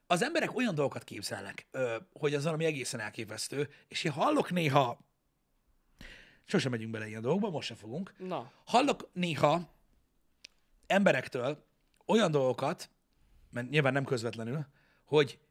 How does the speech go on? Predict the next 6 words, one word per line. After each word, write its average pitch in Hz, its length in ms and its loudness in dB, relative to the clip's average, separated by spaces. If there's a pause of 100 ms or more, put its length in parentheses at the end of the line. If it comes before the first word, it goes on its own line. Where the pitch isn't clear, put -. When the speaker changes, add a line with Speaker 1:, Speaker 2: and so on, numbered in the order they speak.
(160)
Speaker 1:
bizonyos 196 420 2
streamerek 160 560 2
és 131 180 -4
youtuberek 117 680 -4 (580)
bizonyos 156 800 -2 (180)
műsorokban 123 880 0